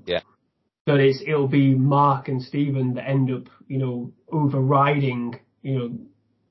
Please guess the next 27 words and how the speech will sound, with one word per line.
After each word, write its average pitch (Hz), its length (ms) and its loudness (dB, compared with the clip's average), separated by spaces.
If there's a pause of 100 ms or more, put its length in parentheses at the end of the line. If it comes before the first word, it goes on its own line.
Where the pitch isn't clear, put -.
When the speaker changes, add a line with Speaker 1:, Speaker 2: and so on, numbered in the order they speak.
Speaker 2:
Khonshu 131 540 -2
and 120 260 -4 (520)
being 147 220 2
able 135 160 2
to 139 100 -2
don 131 400 0
Moon 135 300 2
Knight 123 200 -2
without 131 260 -2
any 127 140 -2
sort 117 200 -6
of, 139 60 -8
like, 120 200 -8 (180)
restrictions 135 720 -4
or 131 40 -4
anything 131 240 -2
like 107 160 -6
that, 139 200 0
maybe. 131 340 0 (2000)
Speaker 1:
Yeah, 95 320 -2 (140)
I, 95 160 -8
and 92 100 -6
I 101 200 -4
wonder, 120 280 -4 (180)
'cause 117 180 -4
they 135 120 0
have 175 260 -2